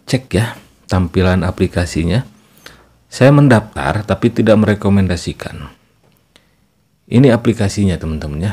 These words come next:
Saya mendaftar ini, eh, fungsinya untuk kebutuhan review ya, tidak bermain. Saya pakai nomor asal-asalan bisa masuk. Oke, untuk orang awam silakan simak penjelasan saya, review saya tentang aplikasi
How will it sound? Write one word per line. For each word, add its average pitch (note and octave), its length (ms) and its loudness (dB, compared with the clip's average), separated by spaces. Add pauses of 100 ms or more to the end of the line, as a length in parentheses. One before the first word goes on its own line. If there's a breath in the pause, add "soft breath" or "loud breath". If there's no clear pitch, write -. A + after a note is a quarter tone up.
(140)
Saya A2+ 160 0
mendaftar A2 560 2
ini, G#2 320 -4 (340)
eh, G2+ 220 -2
fungsinya F#2+ 560 -2
untuk F#2 260 -4 (220)
kebutuhan E2+ 420 -4
review E2+ 400 -4 (300)
ya, E2 160 -8 (180)
tidak E2+ 260 -4
bermain. D#2+ 400 -4 (240)
Saya - 220 -6
pakai G2+ 220 -4
nomor F2+ 280 -2
asal-asalan E2 720 -6
bisa - 180 -8
masuk. - 320 -12 (1120 loud breath)
Oke, D3 280 6 (120)
untuk F2+ 280 -4
orang F2 240 -2
awam A#2+ 320 0
silakan D#2 440 -6
simak F2 360 -6 (120)
penjelasan D2 560 -6
saya, A#2 440 0 (100)
review D#2 400 -6
saya D#2 220 -2
tentang D#2+ 320 -4
aplikasi - 680 -6